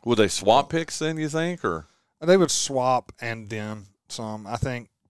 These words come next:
Speaker 2: what did, I think a couple years ago, San Francisco traded the third pick for two firsts.
Speaker 1: Wow.
Speaker 2: I think they could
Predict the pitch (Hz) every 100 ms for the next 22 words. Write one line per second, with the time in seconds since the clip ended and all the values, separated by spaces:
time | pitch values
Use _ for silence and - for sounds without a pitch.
0 | _ _ _ _ _ _ _ 165 190 110
1 | - _ _ _ _ _ _ _ 135 131
2 | 143 113 - 170 165 139 131 117 117 113
3 | 113 113 - - 135 117 107 139 127 117
4 | 127 113 101 - 120 113 - 110 107 -
5 | - - _ _ _ _ _ _ 120 113
6 | 110 104 107 - _ - 131 - 123 131
7 | - - - _ _ _ _ _ _ _
8 | _ _ _ - 80 73 139 135 160 127
9 | - 104